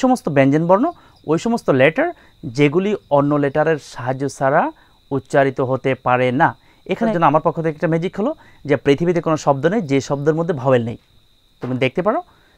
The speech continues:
যে কোনো শব্দ একটা ট্রাই করে দেখো, যে এমন কোনো শব্দ পাবে না, যার মধ্যে ভাওয়েল কিংবা সেমি ভাওয়েল নেই। পৃথিবীর মধ্যে কোনো শব্দ তৈরি হতে পারে না, ইংরেজি শব্দ, ভাওয়েল কিংবা সেমি ভাওয়েল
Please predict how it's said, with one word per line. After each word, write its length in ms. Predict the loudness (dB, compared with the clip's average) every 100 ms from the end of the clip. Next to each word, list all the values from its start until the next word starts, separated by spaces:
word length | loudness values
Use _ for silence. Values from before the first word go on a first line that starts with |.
| _ -4
যে 80 | 0 4
কোনো 120 | 2 2
শব্দ 140 | 0 -2
একটা 120 | -2 0
ট্রাই 160 | 2 2
করে 120 | 2 0
দেখো, 140 | -2 -4 -4
যে 80 | -4 -2 -4
এমন 120 | -2
কোনো 120 | -4 -6
শব্দ 140 | -8 -6 0
পাবে 140 | 0
না, 60 | 0 -6 _ _ -14 -2
যার 140 | 0 0
মধ্যে 160 | -2 -2
ভাওয়েল 180 | -2 -2
কিংবা 200 | -4 -4 -4
সেমি 200 | -4 0 0
ভাওয়েল 180 | 0 -4 _ _ -4
নেই। 200 | 0 0 -2 _ _ _ _
পৃথিবীর 340 | 2 4 4 4
মধ্যে 160 | 2 -2 -2
কোনো 180 | -2 -2 -2
শব্দ 200 | -4 0 -2 0
তৈরি 160 | 0 0
হতে 160 | -4 -2
পারে 160 | 0 2
না, 40 | 2 0
ইংরেজি 240 | 0 -2 -4
শব্দ, 140 | -6 -4
ভাওয়েল 220 | 0 0 0
কিংবা 220 | -2 -2 -4 _ _ -20 -8
সেমি 220 | -2 2 2
ভাওয়েল 200 | 0